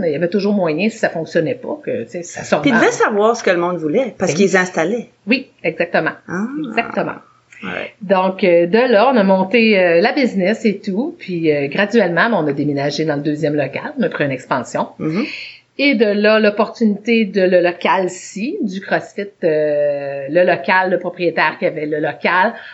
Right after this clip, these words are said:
Speaker 1: a mis à vendre. On le connaissait bien parce que en deux mille douze, c'est mon conjoint qui a bâti le CrossFit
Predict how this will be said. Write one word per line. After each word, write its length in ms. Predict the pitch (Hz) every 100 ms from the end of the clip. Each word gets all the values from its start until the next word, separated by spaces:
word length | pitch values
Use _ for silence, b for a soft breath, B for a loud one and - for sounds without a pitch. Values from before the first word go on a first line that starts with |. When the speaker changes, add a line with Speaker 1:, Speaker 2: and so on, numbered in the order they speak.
| B -
Speaker 1:
a 140 | 175
mis 140 | 185
à 80 | 170
vendre. 400 | 147 170 262 - -
On 100 | 170
le 60 |
connaissait 400 | - 170 156 151
bien 260 | 156 156 226 -
parce 240 | 175 -
que 240 | - 226 214
en 140 | 175
deux 160 | 175 262
mille 240 | 254 220 175
douze, 440 | 247 294 233 - _ _
c'est 100 | -
mon 120 | 175 180
conjoint 380 | 269 254 262 262
qui 80 |
a 40 | 160
bâti 400 | 185 214 214 254
le 100 | 175
CrossFit 360 | - 135 -